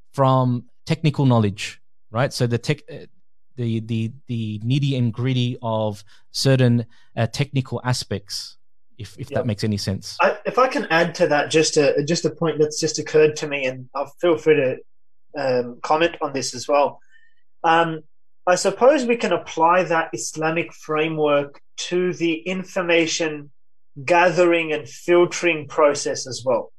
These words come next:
Speaker 2: So at every juncture, it's kind of reinforcing, you know, several of the points that you made earlier, that, you know, your fir-, you first encounter some information,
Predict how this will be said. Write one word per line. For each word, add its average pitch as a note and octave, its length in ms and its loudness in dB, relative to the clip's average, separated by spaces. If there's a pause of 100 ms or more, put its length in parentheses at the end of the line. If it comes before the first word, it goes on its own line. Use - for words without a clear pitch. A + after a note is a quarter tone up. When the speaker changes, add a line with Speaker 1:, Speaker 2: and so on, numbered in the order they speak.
(120)
Speaker 2:
So E3+ 280 6
at F3 160 2
every G3+ 380 0
juncture, E3+ 640 0 (140)
it's - 80 -18
kind A3+ 260 2
of D#3+ 120 0
reinforcing, D#3+ 680 2 (380)
you D#3 80 -8
know, C#3+ 100 0
several F3+ 400 2
of D3+ 100 2
the - 60 -8
points D#3 280 -2
that - 160 0
you D3+ 100 -2
made C#3+ 220 0
earlier, C#3 460 0 (420)
that, D#3 480 4
you F3+ 100 -6
know, F#3 200 4 (280)
your G3 480 4 (160)
fir-, - 340 -2
you F#3+ 140 -4
first A#3 340 6
encounter F#3 460 2
some D#3+ 180 -4
information, C#3+ 680 -4